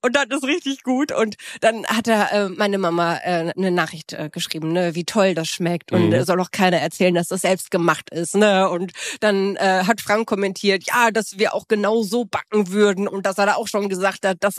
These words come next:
Speaker 1: das eigentlich ein Business ist, ne? Und dann
Speaker 2: Alles
Speaker 1: hat meine
Speaker 2: immer
Speaker 1: Mama
Speaker 2: Business.
Speaker 1: gesagt, komm, dann, dann schicke ich dem Ulf mal eine Sprachnachricht. Ich so, ja, gut. „Hallo Ulf, ich freue mich sehr, dass die Marmelade so gut schmeckt.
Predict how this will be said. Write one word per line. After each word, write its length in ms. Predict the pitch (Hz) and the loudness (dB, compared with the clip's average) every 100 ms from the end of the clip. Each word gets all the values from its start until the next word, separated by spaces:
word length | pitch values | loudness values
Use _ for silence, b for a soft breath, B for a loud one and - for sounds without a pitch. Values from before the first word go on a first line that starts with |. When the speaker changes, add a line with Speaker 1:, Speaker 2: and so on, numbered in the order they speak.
| - | -2
Speaker 1:
das 200 | 202 214 - | 0 -2 -2
eigentlich 420 | 196 214 185 185 | 0 0 0 -4
ein 120 | 185 165 | -8 -6
Business 360 | 170 160 156 | -2 -2 -2
ist, 220 | - 165 190 | -4 -4 0
ne? 180 | 214 220 B B - | 0 0 B B 0
Und 260 | 220 220 190 B | 2 2 -2 B
dann 120 | 214 | 4
Speaker 2:
Alles 180 | 214 233 | 6 4
Speaker 1:
hat 60 | 214 | 4
meine 120 | - | 4
Speaker 2:
immer 100 | 208 | 4
Speaker 1:
Mama 140 | 120 233 | 4 4
Speaker 2:
Business. 300 | 139 - - | 0 -2 -2
Speaker 1:
gesagt, 0 | |
komm, 280 | 262 202 214 | -2 -2 -2
dann, 200 | 233 240 | -2 0
dann 180 | - 269 | 0 0
schicke 260 | - 311 254 | 0 -6 -4
ich 100 | 226 | 0
dem 140 | 233 | 0
Ulf 220 | - 294 - | 4 2 4
mal 100 | 262 | 2
eine 140 | 269 | 2
Sprachnachricht. 760 | - 202 208 196 190 170 180 180 | -2 0 2 2 -2 -2 -4 -6
Ich 60 | 170 | -4
so, 60 | 180 | 0
ja, 120 | 320 | 0
gut. 280 | 294 - 175 B B B B B B - | 2 0 -2 B B B B B B -4
„Hallo 380 | - 427 480 - | -2 0 0 0
Ulf, 300 | 320 320 294 B - - | 0 0 -6 B -20 -6
ich 180 | 247 | -4
freue 280 | - 277 320 | -2 0 0
mich 220 | 320 262 | 0 -2
sehr, 180 | - 294 370 403 - | 0 0 0 -2 -2
dass 220 | 269 359 | -2 -2
die 160 | - 269 | -2 -2
Marmelade 800 | 247 240 226 233 254 311 311 254 | 2 2 2 2 2 0 -6 -4
so 160 | 269 | -4
gut 180 | 254 247 | -4 -6
schmeckt. 460 | 294 202 180 - | -2 -2 -2 -6